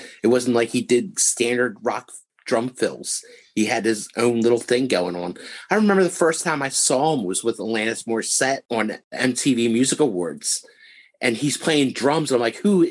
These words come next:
is this guy playing the drums?" Because he's the best drummer I've ever seen. Of course, he joined the Foo Fighters, and he made a huge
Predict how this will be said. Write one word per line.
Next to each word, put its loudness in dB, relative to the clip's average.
is 2
this -2
guy -6
playing -4
the 0
drums?" 0
Because -2
he's -10
the 0
best -4
drummer 0
I've 0
ever -4
seen. -2
Of -8
course, 0
he -6
joined 2
the -2
Foo 2
Fighters, 0
and -4
he 0
made 2
a 0
huge 0